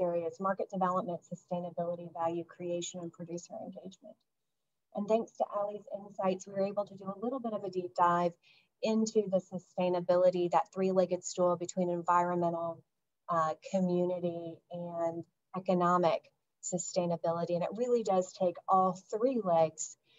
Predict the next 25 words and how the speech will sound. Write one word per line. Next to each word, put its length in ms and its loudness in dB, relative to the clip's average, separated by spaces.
to 160 2
make 180 2
a 60 -2
difference. 460 -2
And 80 2
we 120 2
know 340 0
to 120 -4
be 460 -4
important 500 -4
not 180 0
only 320 2
for 80 -6
yourselves, 800 -2
but 140 -10
then 100 -2
also 440 0
for 100 -4
the 80 2
customers 640 -6
and 140 -2
the 100 0
entire 420 -6
supply 480 -4
chain. 260 -10